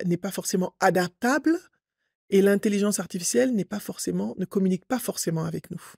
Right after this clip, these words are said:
Donc, nous devons développer ces compétences-là pour pouvoir, euh, nous différencier en tant que personne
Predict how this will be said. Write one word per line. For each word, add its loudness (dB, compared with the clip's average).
Donc, 2
nous 6
devons 4
développer 2
ces -2
compétences-là -6
pour 2
pouvoir, 0
euh, 2
nous 4
différencier 2
en -4
tant -8
que -10
personne -4